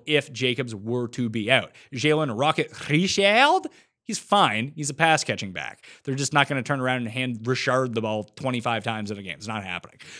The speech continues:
So Devontae Booker would be the more likely guy to do that. Just as a heads up there going into the week, uh, there's no real Raiders receiver you want to play.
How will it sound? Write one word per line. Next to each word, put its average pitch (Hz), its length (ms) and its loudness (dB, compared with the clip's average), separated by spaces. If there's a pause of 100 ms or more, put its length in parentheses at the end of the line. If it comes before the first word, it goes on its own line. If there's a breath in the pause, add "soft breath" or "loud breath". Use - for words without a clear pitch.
So 143 240 8
Devontae 139 440 2
Booker 127 300 2
would 110 160 -2
be 123 140 0
the 120 100 -2
more 117 240 0
likely 113 840 0 (300 soft breath)
guy 107 300 4
to 107 180 -8
do 107 240 -6
that. - 220 -14
Just 135 180 -6
as 113 100 -4
a 117 60 0
heads 113 260 0
up 127 220 2
there 101 200 -4
going 107 280 -4
into 104 100 -6
the 104 80 -6
week, 123 320 -4
uh, 117 220 0
there's 131 240 -4
no 143 100 -2
real 120 240 0
Raiders 113 320 -2
receiver 113 300 -8
you 107 100 -8
want 101 360 -12
to 139 80 -6
play. 139 340 2